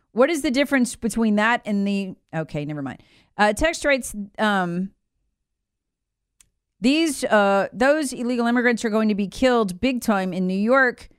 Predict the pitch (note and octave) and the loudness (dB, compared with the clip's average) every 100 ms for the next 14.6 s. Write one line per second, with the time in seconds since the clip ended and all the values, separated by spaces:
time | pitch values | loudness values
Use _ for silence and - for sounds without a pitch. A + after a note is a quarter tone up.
0 | _ _ _ _ _ F#3+ F#3 F#3 F#3 - | _ _ _ _ _ 0 2 0 -2 -2
1 | A3 A3+ G3+ A3 G#3+ G#3+ G#3 G#3+ A#3 A#3 | 2 2 2 2 2 2 4 4 2 0
2 | A3 A3+ B3 A#3 G#3+ G3+ G#3 - A3+ G#3 | -2 2 2 2 0 0 -4 0 0 4
3 | G#3+ G#3 G3+ G3+ F#3+ F#3 F#3 F3+ - F#3+ | 2 2 0 2 2 2 0 -4 -6 -6
4 | F#3 G3+ A3+ F#3 F#3 G3 F#3 E3+ E3 E3 | -2 0 0 -2 -2 -2 -2 -4 -6 -8
5 | - F3+ E3+ E3 D#3 E3+ D#3+ B2+ D#3 - | -10 -10 -8 -8 -8 -8 -8 -8 -8 -8
6 | D3+ D3+ D#3+ _ _ D#3 D#3 D#3 D#3 C#3 | -10 -10 -12 _ _ -6 -4 -4 -6 -8
7 | - _ _ _ _ - F#3+ F#3+ F#3 F#3 | -14 _ _ _ _ -2 2 2 2 0
8 | F3+ F3+ G#3 B3 C4 A#3+ A#3 A3 G#3+ B3+ | -2 -2 0 2 2 4 2 2 0 0
9 | C#4+ C#4+ C4+ C4 A#3+ A3 F#3 G3+ F#3+ G3 | 0 2 0 0 -2 -4 -2 2 2 2
10 | A3+ A3 G3 F#3+ F3+ G#3 F#3 F#3 - - | 2 2 2 0 0 -2 0 0 -4 -10
11 | F3+ F3 F3 E3+ E3+ E3+ - F3 G3+ F3 | -6 -4 -4 -4 -4 -6 -4 -2 -2 -4
12 | F3 B2+ - - C3 C#3+ - D#3 D#3+ D3+ | -4 -6 -6 -14 -12 -12 -8 -8 -6 -6
13 | C#3 D#3 E3 D#3 F#3+ B3+ D4 B3+ A3 - | -6 -6 -4 -4 -4 -4 -6 -4 -4 0
14 | E3 G#3+ G#3+ - A2+ - | 2 2 -2 -4 -12 -16